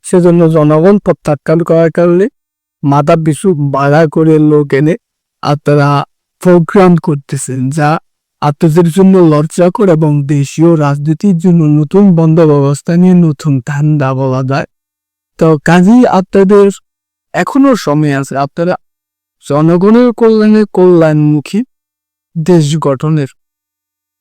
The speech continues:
জন্য জনগণের কাছে আগে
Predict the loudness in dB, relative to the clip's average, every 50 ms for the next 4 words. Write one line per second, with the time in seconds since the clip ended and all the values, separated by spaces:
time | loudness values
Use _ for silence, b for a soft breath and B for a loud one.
0 | _ _ _ _ _ _ _ _ -2 0 2 2 4 4 2 2 0 -4 -2 0
1 | 0 2 2 2 2 2 2 2 2 2 0 -2 -4 -4 -4 -2 -2 -2 -2 -2
2 | -4 -6